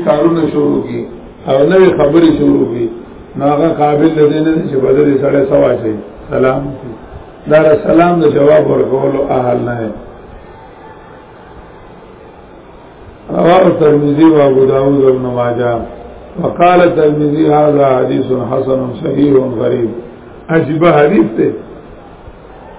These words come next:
نه هو، داسې الوا ده چې نه خوا-،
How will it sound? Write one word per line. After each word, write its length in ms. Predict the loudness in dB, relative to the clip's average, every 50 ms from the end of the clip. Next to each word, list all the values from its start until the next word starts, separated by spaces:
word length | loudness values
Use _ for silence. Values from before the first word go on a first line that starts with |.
| -18 -10 -2
نه 100 | 0 2 2
هو، 300 | 4 4 2 2 2 0 -2 -6 -10 -16 -18 -18 -20 -20 -20 -20 -20 -14 -6 0
داسې 280 | 2 2 2 2 2 2 2 2
الوا 260 | 4 4 4 4 6
ده 120 | 6 4 4 4 4
چې 180 | 2 2 2 2
نه 60 | 0 0
خوا-، 200 | 0 0 0 0